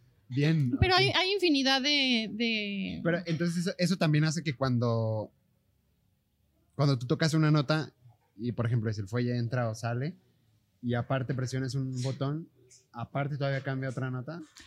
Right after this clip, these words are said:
Speaker 2: Claro, incluso combinando los botones puedes hacer armonías más complejas. Por ejemplo, si quieres un acorde de séptima mayor, por ejemplo, <laughs> ya nos
Speaker 1: Ajá.
Speaker 2: estamos poniendo aquí muy teóricos,
Speaker 1: <laughs> Ay,
Speaker 2: discúlpenos.
Speaker 1: saludos.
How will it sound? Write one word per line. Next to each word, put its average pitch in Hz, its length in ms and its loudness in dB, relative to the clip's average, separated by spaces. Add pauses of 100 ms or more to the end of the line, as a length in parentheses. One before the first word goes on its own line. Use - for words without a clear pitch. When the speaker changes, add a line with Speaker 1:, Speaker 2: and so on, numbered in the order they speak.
(180)
Speaker 2:
Claro, 392 300 4
incluso 359 400 2
combinando 370 520 -2
los 392 100 0
botones 359 500 -6
puedes 320 280 -6
hacer 311 220 -6
armonías 277 520 -2
más 269 180 -6
complejas. 311 480 -4
Por 240 140 -10
ejemplo, 247 300 -8
si 269 120 -14
quieres 277 240 -6
un 285 160 -4
acorde 277 380 -2
de 233 160 0
séptima 285 540 -2
mayor, 320 500 0 (680)
por 247 140 -4
ejemplo, 302 460 2
<laughs> 339 460 4
ya 339 100 6
nos 359 100 6
Speaker 1:
Ajá. 381 80 4
Speaker 2:
estamos 359 300 2
poniendo 359 260 6
aquí 349 220 6
muy 359 180 4
teóricos, 330 420 4
Speaker 1:
<laughs> 320 140 2
Ay, 349 220 2
Speaker 2:
discúlpenos. 175 600 4
Speaker 1:
saludos. 127 220 0